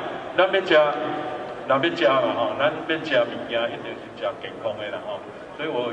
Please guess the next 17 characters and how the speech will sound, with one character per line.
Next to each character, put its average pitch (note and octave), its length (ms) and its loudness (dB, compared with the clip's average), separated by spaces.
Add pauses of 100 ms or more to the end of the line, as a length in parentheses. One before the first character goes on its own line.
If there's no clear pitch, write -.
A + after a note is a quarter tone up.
以 C#3 180 -6
这 F#3 120 0
个 - 120 4
理 - 200 -4
念 D3 240 0
哦， A2+ 220 2
我 A2 60 -2
来 C3 140 4
推 D3+ 240 -2
动 D3 140 6 (380)
我 - 60 -4
们 - 140 0
二 D3+ 100 6
林 - 200 -2
的 A2+ 200 -2
农 A2+ 180 -2
业， C3+ 160 -2